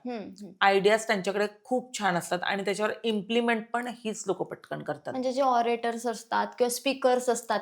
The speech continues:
Speaker 2: येस.
Speaker 1: त्यांचा, अ, म्हणजे
Speaker 2: राहू
Speaker 1: जो
Speaker 2: छान आहे.
Speaker 1: हम्म.
Speaker 2: जे की ते म्हणतील ते ऐकणार. राहू असा आहे ना की तुम्हाला जे, अ, पाहिजे ते लोकांना,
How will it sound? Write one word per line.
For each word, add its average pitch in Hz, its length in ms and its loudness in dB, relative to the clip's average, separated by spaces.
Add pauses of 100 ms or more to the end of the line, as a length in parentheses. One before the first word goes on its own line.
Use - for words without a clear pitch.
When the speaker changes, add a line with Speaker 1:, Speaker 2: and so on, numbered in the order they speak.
Speaker 2:
येस. 196 260 10
Speaker 1:
त्यांचा, 294 240 4
अ, 233 240 4
म्हणजे 233 240 4
Speaker 2:
राहू 214 240 10
Speaker 1:
जो 240 80 -4
Speaker 2:
छान 208 160 6
आहे. 151 100 -4
Speaker 1:
हम्म. - 340 -16 (180)
Speaker 2:
जे 214 80 10
की 226 120 -2
ते 269 180 8
म्हणतील 285 520 6
ते 294 40 12
ऐकणार. 175 420 10 (1040)
राहू 220 300 10
असा 262 240 12
आहे 254 80 12
ना 220 120 6
की 233 420 -4 (300)
तुम्हाला 240 320 10
जे, 262 280 10
अ, - 180 6 (800)
पाहिजे 226 300 12
ते 277 140 8
लोकांना, 254 300 10